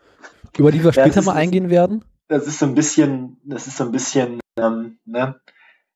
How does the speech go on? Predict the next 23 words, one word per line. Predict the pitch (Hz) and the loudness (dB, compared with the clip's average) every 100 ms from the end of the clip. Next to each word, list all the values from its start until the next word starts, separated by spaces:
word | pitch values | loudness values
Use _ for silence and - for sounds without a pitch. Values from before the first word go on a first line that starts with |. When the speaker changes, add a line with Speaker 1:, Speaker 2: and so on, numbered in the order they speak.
| _ _ _ _ _ _ _ _ _ 170 135 | _ _ _ _ _ _ _ _ _ -14 -8
Speaker 1:
seinen, | 123 117 113 110 | 0 0 0 0
seinen | 107 110 | 0 0
toten | - 120 123 | -4 -6 -6
Körper | 113 117 120 | 0 0 2
der | 117 107 | -2 -4
Wissenschaft | 120 107 104 - | -8 -8 -10 -8
spenden. | - 101 196 101 139 | -6 -6 -8 -10 -2
Speaker 2:
Genau. | 139 113 | 0 0
Speaker 1:
Ich | |
meine, | 110 104 107 _ _ _ - - _ | -6 -14 -16 _ _ _ -20 -20 _
<laughs> | 160 - - - | -2 -2 -2 -4
A-Klasse | 117 151 156 156 156 | -2 0 2 0 2
ist | 151 151 | -2 -2
nicht | 151 | -2
mehr | 143 | -4
zu | 143 143 | 0 0
retten, | 151 156 151 | 0 -2 -2
da | 135 | -2
können | 135 - 180 | 0 -4 -2
wir | 139 | 0
jetzt | 233 226 - | 0 -4 -4
auch, | - 185 - - | -2 -2 -4 -8
ne, | 196 | -4